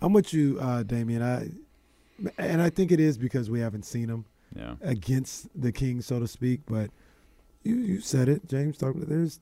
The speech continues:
Speaker 1: there's talent on, on the roster. There's talent there,
Speaker 2: Yeah.
Speaker 1: and they're just, uh, I was gonna say they're just as baffling as Toronto, maybe less baffling. But, you know, the way we look at Toronto, we look at that roster, like, man, they shouldn't be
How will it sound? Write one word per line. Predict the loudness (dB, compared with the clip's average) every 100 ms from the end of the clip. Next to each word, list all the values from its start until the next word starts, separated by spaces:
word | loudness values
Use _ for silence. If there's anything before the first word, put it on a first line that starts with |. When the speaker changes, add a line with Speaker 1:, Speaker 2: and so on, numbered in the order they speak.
| -10
Speaker 1:
there's | -6 -6
talent | -4 -2 -2 -4
on, | -4 -6 -6 -10 -6
on | -2
the | 0
roster. | 0 -2 -2 -6 -16 -16 _ _ _
There's | -4 -2
talent | -4 -6 -2 -2 -2 2
there, | 4 4 0 -10 -20
Speaker 2:
Yeah. | -14 -2
Speaker 1:
and | 2 4
they're | 6 4
just, | 6 4 2 -8 _ _ _ _ _ _ _ _ _
uh, | -20 -18 -14 -12 -10 -8 -6 -2
I |
was | 0
gonna | 2 4
say | 4
they're | 2 2
just | 0 -2 -2
as | -6 -4
baffling | -2 -2 -2 -4 -2
as | -4 -6
Toronto, | -2 2 4 2 0 -4 _ _
maybe | -4 2 4
less | 4 2 -2
baffling. | -4 -4 -6 -6 -6 -10 _ _ _ _ -4
But, | 2 4 2 -2 _ _ _ _ -2
you | 2
know, | 4
the | 4
way | 4
we | 6
look | 4 2
at | 0
Toronto, | 0 0 0 -2
we | -2 -2
look | -2
at | -2
that | -2
roster, | -2 -2 -4 -6
like, | -10 -6
man, | -2 0
they | -2
shouldn't | -2 -4 0
be | 2 2